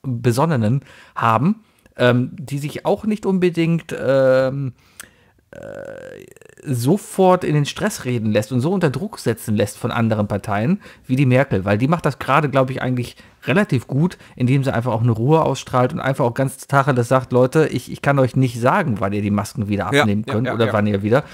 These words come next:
Speaker 1: weil, ähm, ja, das lässt sich einfach nicht planen und da hat sie ja recht, ja. Und dann kommen so Bildzeitungen w-, mit so Überschriften,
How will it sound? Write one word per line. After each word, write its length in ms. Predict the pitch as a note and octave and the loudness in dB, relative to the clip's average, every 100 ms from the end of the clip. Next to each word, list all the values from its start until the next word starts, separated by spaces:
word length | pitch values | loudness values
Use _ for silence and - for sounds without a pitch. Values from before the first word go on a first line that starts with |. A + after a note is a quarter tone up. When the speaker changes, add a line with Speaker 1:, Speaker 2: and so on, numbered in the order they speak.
| - - | -20 -6
Speaker 1:
weil, 300 | - A#2+ A#2 | 2 2 2
ähm, 240 | A#2 A2+ G#2+ _ _ _ | 0 -2 -4 _ _ _
ja, 160 | B2+ A#2 | -6 -6
das 180 | G2+ | -6
lässt 220 | A2 G2+ - | -4 -6 -6
sich 180 | G#2+ | -6
einfach 160 | G#2 G#2+ | -4 -2
nicht 160 | G#2 - | -4 -4
planen 300 | D3 D#3+ A2 | -2 0 0
und 100 | G#2+ | -4
da 60 | |
hat 120 | G#2 | -6
sie 100 | - | -4
ja 60 | G#2 | -2
recht, 300 | D3+ - - _ - | -2 -4 -12 _ -6
ja. 160 | A#2+ - - - | -6 -8 -18 -14
Und 60 | - | -4
dann 80 | G2+ | 0
kommen 180 | C3+ C3 | 2 2
so 80 | A2 | 0
Bildzeitungen 1160 | F#2+ A#2 B2 - B2+ C3+ D#3+ D#3+ E3 D3+ C3+ C3+ | 0 -2 0 0 0 4 4 6 4 2 -2 -2
w-, 460 | D3 C3 A#2+ A#2 | -2 -2 -6 0
mit 180 | B2+ B2+ | 0 0
so 140 | B2+ | -2
Überschriften, 720 | A#2 D3+ - D#3 - E3 D3+ | 0 0 0 -4 -2 0 0